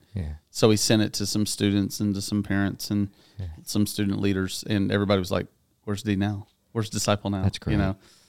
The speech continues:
Speaker 2: So it didn't matter that it was, you know, and it, so Jonathan, here's the way it goes. Let's see if this is, like, typical, you know, church experience here. My kid, my oldest kid, came home complaining two years ago about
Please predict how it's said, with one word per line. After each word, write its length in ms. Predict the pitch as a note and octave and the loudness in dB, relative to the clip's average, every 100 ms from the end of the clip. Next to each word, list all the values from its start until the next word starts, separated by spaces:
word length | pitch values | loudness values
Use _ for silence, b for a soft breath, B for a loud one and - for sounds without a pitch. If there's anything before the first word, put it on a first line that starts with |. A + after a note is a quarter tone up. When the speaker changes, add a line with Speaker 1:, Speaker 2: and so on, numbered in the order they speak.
| b | b
Speaker 2:
So 100 | B2+ | 4
it 80 | A#2+ | 8
didn't 200 | C3 A#2 | 8 8
matter 300 | A#2+ B2 A2 | 8 8 8
that 160 | G#2 | 6
it 60 | G#2 | 4
was, 400 | G#2 F#2+ - - _ | 2 0 -6 -12 _
you 100 | A2+ | 0
know, 120 | G#2+ G2+ B B | 2 2 B B
and 160 | D3+ D#3+ | 8 10
it, 200 | D#3+ D3+ - - _ _ | 8 4 -2 -20 _ _
so 160 | - C3+ | 2 6
Jonathan, 380 | B2+ B2 A2+ A#2 | 10 8 8 6
here's 140 | A#2+ | 6
the 60 | A#2+ | 6
way 120 | A2 | 4
it 40 | |
goes. 280 | G2+ G2+ - | 4 2 0
Let's 100 | - | -6
see 180 | - A#2+ | -2 0
if 120 | G#2 | 0
this 180 | A2 G2+ | 0 -2
is, 80 | G#2+ | 0
like, 180 | G2+ - | -2 -2
typical, 640 | G#2 G2 G#2+ G2 G2 - _ _ _ _ _ | -6 -2 -4 -4 -6 -14 _ _ _ _ _
you 100 | - | -10
know, 120 | G2 F2+ - _ _ _ _ | -8 -8 -14 _ _ _ _
church 360 | - G#2 - - | -2 -2 -4 -8
experience 420 | A2+ - G#2+ G2+ | -8 -4 -2 -2
here. 160 | G#2+ G#2 - b b b _ _ _ | -2 -6 -10 b b b _ _ _
My 340 | - B2+ D3 D#3+ | 2 8 10 8
kid, 520 | - C3 A2 G#2+ G#2+ | 6 4 4 4 2
my 160 | A#2 A#2 | 2 6
oldest 400 | C3+ D3 B2+ - | 8 8 6 2
kid, 360 | G2+ F#2+ A2 - _ _ _ _ | 0 0 -2 -8 _ _ _ _
came 260 | - C#3+ A#2+ | 2 4 6
home 240 | B2+ A#2+ | 6 4
complaining 680 | A2 A2+ G2+ B2 B2+ A2+ G2+ | 4 0 2 4 6 6 4
two 160 | G2 A2+ | 2 0
years 320 | G#2 A2 G#2+ | 2 2 0
ago 400 | G2+ - C#2 G2 _ _ _ _ _ | -4 -8 -10 -12 _ _ _ _ _
about 360 | G#2+ G#2 G2 | 4 6 6